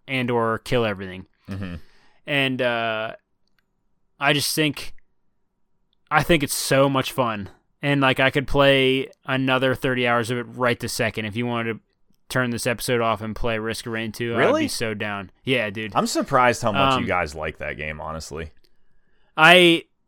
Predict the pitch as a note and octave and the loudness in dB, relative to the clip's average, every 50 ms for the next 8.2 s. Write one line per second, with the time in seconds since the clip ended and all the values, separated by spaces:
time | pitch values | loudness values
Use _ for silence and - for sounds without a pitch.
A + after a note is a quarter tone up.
0 | _ _ - - E3 D#3+ D3 - - C3 B2+ C3+ B2 - - C#3+ D3 D#3 D#3 - | _ _ -2 2 2 2 2 0 -4 -4 -2 -2 -2 0 2 2 4 4 2 2
1 | - C3+ C3+ C3+ - B2+ A#2 G#2 A#2 C3 C#3 C#3 C#3+ C#3+ - - B2+ B2 C3 C#3 | 2 2 2 2 0 0 0 4 4 6 8 8 8 8 6 4 2 4 4 4
2 | C#3 - F3 F3+ F3+ E3+ - - - - - - F#2 F2+ F2 E2 D#2+ D#2+ - A#2+ | 4 4 2 0 0 -2 -6 -12 -16 -20 -16 -8 -6 -4 -4 -4 -4 -4 -2 -2
3 | A#2+ A#2+ - - - D3 C3+ C3+ C#3 C3 C3 C3 B2 B2 B2+ - D3+ C#3 C#3 C3+ | -2 -2 -2 -4 -2 2 4 4 4 4 2 0 -2 -4 -6 -4 0 2 2 2
4 | C3 B2 A2 - B2 B2 B2 B2 C3 C#3 C3 C#3+ C3+ C3 C3 C3 C3 C#3 - - | 2 0 -4 -4 0 2 2 4 2 2 2 2 0 2 0 0 -2 -4 -8 -12
5 | _ _ - D3+ C#3 C3+ C3+ C3+ C3+ C3 B2+ B2+ C3 B2 - C3+ C#3 C3+ C3+ - | _ _ -6 -2 0 2 2 2 2 2 2 2 2 2 2 2 2 2 0 0
6 | - D3 C#3+ C#3 C3 - - - _ _ _ _ _ _ _ _ _ _ _ C3 | -2 -2 -2 -2 -4 -6 -10 -14 _ _ _ _ _ _ _ _ _ _ _ -4
7 | B2+ B2+ B2 B2 A#2+ - - - C#3 C3+ C#3 C#3 C#3 C#3 C#3 C3+ C3+ C3 C3 A#2+ | -2 0 0 0 -2 2 4 6 6 6 6 4 2 2 0 0 0 -2 -2 -2
8 | B2 A#2 G#2 | -2 -4 -6